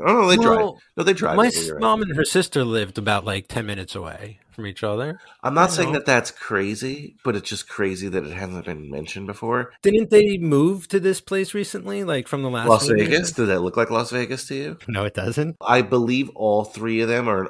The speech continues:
Speaker 1: three different houses without explanation. Oh, th-, they cite in this one, uh, a shuttle launch at Edwards Air Force Base. So that's California. They've relocated back to California, clearly.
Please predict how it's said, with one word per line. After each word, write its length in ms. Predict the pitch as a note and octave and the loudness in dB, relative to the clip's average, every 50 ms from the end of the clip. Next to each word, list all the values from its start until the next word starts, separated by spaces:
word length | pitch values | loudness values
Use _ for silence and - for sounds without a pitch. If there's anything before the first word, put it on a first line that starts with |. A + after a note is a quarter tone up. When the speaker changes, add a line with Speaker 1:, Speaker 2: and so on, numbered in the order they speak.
| - | -6
Speaker 1:
three 200 | - G2+ F#2 E2+ | -6 -4 -4 -4
different 280 | D#2+ D#2+ D#2 E2 D#2+ D#2+ | -6 -8 -10 -12 -12 -12
houses 420 | F2 D2 - - - - C2 - | -12 -12 -12 -12 -12 -14 -14 -16
without 260 | - - - E2 C#2 C2+ | -12 -8 -8 -6 -6 -6
explanation. 600 | - - - C2+ A#1+ A1 G1+ G1+ - - - - _ _ - | -8 -12 -14 -14 -14 -14 -14 -16 -18 -20 -20 -20 _ _ 2
Oh, 200 | - D3+ C#3+ C3+ | 4 4 4 4
th-, 140 | B2 C3 - | 2 -2 -4
they 180 | A#2+ B2+ B2+ A#2+ | -2 -2 -2 0
cite 460 | - - - D3 C#3 C#3 C3 - - | 0 -2 0 2 2 2 0 -4 -8
in 120 | - A2+ A2+ | -8 -6 -6
this 200 | A#2 A2 - - | -6 -6 -4 -4
one, 340 | A2+ G#2+ G#2 G#2 G2 F#2+ - - | -2 -2 -2 -2 -4 -8 -8 -8
uh, 220 | F2 F#2 F#2 F2 - - | -6 -4 -4 -6 -6 -8
a 100 | - F#2 | -10 -10
shuttle 400 | - - - A2+ G#2+ G2 F#2+ F#2+ | -8 -4 -2 0 0 0 0 -2
launch 380 | F#2+ F2+ F2 F2 F2 F2 - - _ _ _ | -2 -4 -4 -4 -6 -10 -16 -18 _ _ _
at 240 | - F2+ E2+ - - _ - | -10 -8 -8 -8 -10 _ -8
Edwards 460 | F#2 G2 F2 F2 F2+ F2 F2 - - | -8 -8 -6 -6 -6 -6 -6 -8 -8
Air 160 | D2 F2 E2+ | -8 -8 -8
Force 240 | - E2 E2 E2 - | -8 -10 -10 -10 -10
Base. 260 | - D#2+ C#2 - - | -10 -10 -8 -8 -8
So 260 | - - G2 F#2 E2 - _ - | -8 -6 -4 -4 -4 -6 _ -8
that's 180 | F2+ E2 - | -8 -8 -6
California. 640 | - - E2+ C#2+ C2+ - - E2+ D#2 D#2 C#2+ C2 C2+ | -4 -4 -2 -2 -4 -6 -8 -10 -10 -8 -8 -8 -8
They've 180 | D#2+ F#2+ F2+ | -8 -8 -8
relocated 600 | G2 G2 F#2 F2+ F2+ E2+ - - F#2 C#2+ C#2+ C#2+ | -6 -6 -6 -4 -4 -6 -6 -8 -12 -12 -12 -10
back 260 | - D#2 C2 - - | -8 -8 -8 -8 -10
to 80 | - E2+ | -16 -16
California, 600 | F2 D#2+ B1 B1+ - - D#2+ D2+ C#2+ B1+ B1 C2 | -12 -10 -10 -10 -10 -12 -12 -12 -10 -10 -12 -14
clearly. 600 | - - - - F#2 E2+ D2 C#2 C2+ C#2 C2 - | -14 -14 -10 -6 -6 -4 -4 -6 -8 -8 -10 -12